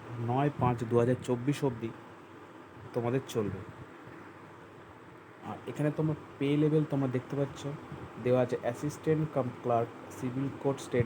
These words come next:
ঝাড়খণ্ডের জন্য তোমাদের পঁচিশ হাজার পাঁচশো থেকে প্রায় একাশি হাজার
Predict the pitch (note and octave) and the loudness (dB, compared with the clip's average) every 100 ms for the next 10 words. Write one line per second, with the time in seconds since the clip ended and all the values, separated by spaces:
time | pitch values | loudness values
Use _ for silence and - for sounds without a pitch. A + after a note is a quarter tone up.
0 | A2+ A#2+ A#2 - C3+ C3+ C3 C3+ C3 A2+ | 2 0 0 0 2 2 2 2 2 0
1 | - B2+ A2 G#2 - - - - - - | 0 0 0 -4 -6 -8 -10 -10 -12 -6
2 | D3 D3+ C#3+ C#3+ C3+ B2+ - C#3+ C#3 - | -2 2 4 4 2 0 0 -2 -2 -4
3 | - B2 A#2+ B2+ - C#3+ - C#3+ C#3+ B2+ | 0 0 2 -2 -4 -4 0 2 2 2